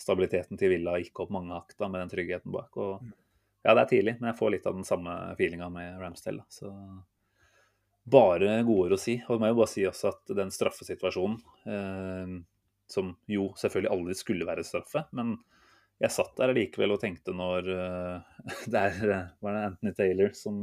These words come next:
Speaker 1: eh, jogger bort til var, eh, skjermen og
Speaker 2: Mm.
Speaker 1: skal gjøre seg opp en, eh, second opinion, da, at, eh, det er så typisk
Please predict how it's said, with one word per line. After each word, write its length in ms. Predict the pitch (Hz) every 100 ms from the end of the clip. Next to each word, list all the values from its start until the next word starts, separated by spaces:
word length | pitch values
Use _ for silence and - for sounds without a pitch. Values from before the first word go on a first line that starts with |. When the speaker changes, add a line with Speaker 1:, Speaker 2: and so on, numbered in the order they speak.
| 101
Speaker 1:
eh, 560 | 98 98 98 - - - - _
jogger 240 | 107 92 95
bort 160 | 90
til 140 | - 95
var, 220 | 87 87
eh, 840 | 90 90 90 90 90 92 92 92
skjermen 400 | 92 98 87 95
og 200 | 95 92 - _ _ _ -
Speaker 2:
Mm. 140 | 98 90
Speaker 1:
skal 220 | - 104
gjøre 120 | 92
seg 120 | 98
opp 160 | 92 -
en, 240 | 95 98
eh, 460 | 95 92 95 95 92
second 340 | - 104 101
opinion, 340 | 98 98 90 104
da, 60 | 117
at, 260 | 113 _ 104
eh, 360 | 95 92 92 95
det 160 | 101
er 80 | 92
så 140 | - 98
typisk 460 | 87 - 98 -